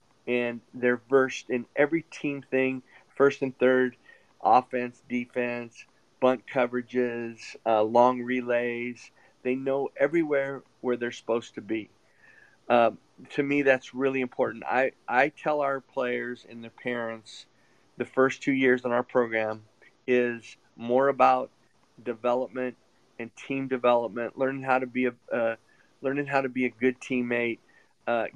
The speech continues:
game awareness is huge. Instincts are huge. You, you're not gonna play at a Division One school if you don't have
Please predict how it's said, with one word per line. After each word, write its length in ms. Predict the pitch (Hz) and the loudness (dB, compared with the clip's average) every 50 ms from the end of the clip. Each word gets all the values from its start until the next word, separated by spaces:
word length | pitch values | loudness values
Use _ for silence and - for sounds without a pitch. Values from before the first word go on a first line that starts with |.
| 113 113 | -8 0
game 300 | 135 147 151 165 170 165 | 2 2 2 2 0 0
awareness 680 | 156 147 143 135 135 135 135 135 131 127 - - - _ | 0 2 2 0 0 0 -2 -6 -8 -8 -10 -14 -16 _
is 160 | - 123 120 - | -8 -8 -8 -8
huge. 800 | - - - - - 147 139 131 117 101 - - - - - - _ - | -14 -20 -20 -14 -6 -2 0 0 0 -2 -4 -10 -16 -16 -16 -16 _ 0
Instincts 680 | 135 143 147 143 - - - 135 139 139 135 - - - - | 2 2 2 0 -4 -2 0 0 0 -2 -6 -12 -6 0 2
are 120 | 120 110 | 2 2
huge. 760 | - - - - - 143 135 120 110 104 98 - - - - _ _ _ _ _ _ _ _ | 0 -2 -10 -2 0 2 2 2 0 -4 -10 -14 -14 -16 -16 _ _ _ _ _ _ _ _
You, 160 | - 131 127 - | -2 -2 -2 0
you're 140 | 143 139 135 | 0 2 4
not 240 | 143 147 151 151 - | 6 6 6 6 4
gonna 160 | 147 147 135 | 0 -4 -4
play 340 | - - 143 139 135 131 127 | -2 0 2 2 2 2 0
at 60 | 127 | -4
a 60 | 127 | -6
Division 460 | 120 127 123 127 135 127 123 131 127 | -8 -8 -6 -6 -6 -6 -6 -8 -8
One 180 | 123 127 127 127 | -6 -8 -8 -8
school 460 | - - - - 131 123 120 120 92 | -12 -16 -12 -6 -4 -4 -2 -4 -6
if 160 | 113 - - | -8 -8 -6
you 100 | 123 127 | -6 -4
don't 220 | 127 127 123 127 120 | -2 -2 -2 -2 0
have 180 | 123 123 123 | 0 0 -2